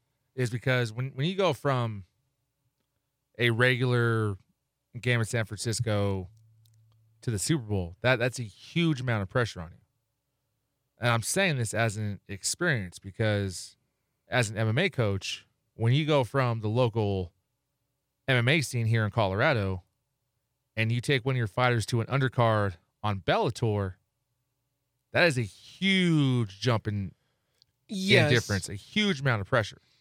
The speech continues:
Speaker 2: But although it's not the same, he has been to the Super Bowl already as an offensive coordinator.
Speaker 1: But not as a head coach.
Speaker 2: It, that's why I'm saying it's not necessarily the same, but it's, he's not a, he's not a newbie to being in the Super Bowl, and it's relatively recently that he was in the Super Bowl.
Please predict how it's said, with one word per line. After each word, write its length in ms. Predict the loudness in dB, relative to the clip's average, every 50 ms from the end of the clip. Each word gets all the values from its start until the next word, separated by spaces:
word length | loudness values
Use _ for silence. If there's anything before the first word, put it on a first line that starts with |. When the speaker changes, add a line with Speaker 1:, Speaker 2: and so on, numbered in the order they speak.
| _ _ _ _ _ 0
Speaker 2:
But 160 | 2 4 6 6
although 300 | 6 6 6 6 6 4
it's 100 | 4 4
not 160 | 2 0 0
the 60 | 0
same, 260 | 0 2 2 2 2 4
he 180 | 4 4 4
has 320 | 4 4 2 2 2 2 2
been 200 | 2 0 0 0
to 120 | 0 0
the 100 | 0 0
Super 300 | 0 0 -2 -2 -2 -2
Bowl 320 | -2 0 0 0 -2 -2 -6 -8 _ -4
already 400 | -2 0 0 0 0 0 2 4
as 180 | 4 4 4 2
an 60 | 0
offensive 480 | 0 2 2 0 0 -2 -2 -2 -4 -4
coordinator. 560 | -2 -2 -2 -2 -2 -4 -10 -14 -16 -18 -20 _ _
Speaker 1:
But 140 | -2 2
not 160 | 2 4 2 2
as 80 | 0
a 60 | -2
head 160 | -6 -10 -6 -4
coach. 360 | -2 -2 -2 -4 -10 -20 -20 _ _ _ _ _ _ _ _ _ -4
Speaker 2:
It, 180 | -2 -2 -2 -4 -8 -20 _ _ _ _ _ _ _ 0
that's 220 | 0 2 2 4
why 80 | 4 2
I'm 80 | 4
saying 180 | 4 4 4 4
it's 140 | 4 2 0
not 160 | -2 0 2
necessarily 300 | 2 2 2 2 2 2
the 80 | 2 2
same, 180 | 2 2 4
but 60 | 4
it's, 180 | 2 2 0 -2
he's 280 | -2 0 0 0 2 2
not 240 | 4 4 4 2 2 _
a, 380 | 2 4 6 6 6 4 2 0 -2
he's 200 | -2 -2 0 2
not 180 | 2 2 2
a 20 | 2
newbie 600 | 2 2 2 2 2 2 2 2 2 0 0 -2 _
to 240 | -6 -2 0 0 2 2
being 200 | 2 2 2 2
in 80 | 0
the 60 | -2
Super 240 | -2 0 0 0 0
Bowl, 120 | 0 2 2
and 100 | 2 0
it's 100 | 0 2
relatively 420 | 2 2 2 2 0 0 0 0
recently 640 | 0 0 -2 -2 0 -2 -2 -2 0 0 0 0 0 0
that 140 | 0 0
he 100 | 0 0
was 160 | -2 -2 -2 -4
in 180 | -4 -4 -2
the 80 | -4 -4
Super 320 | -4 -4 -6 -6 -8 -10
Bowl. 160 | -16 -18 -18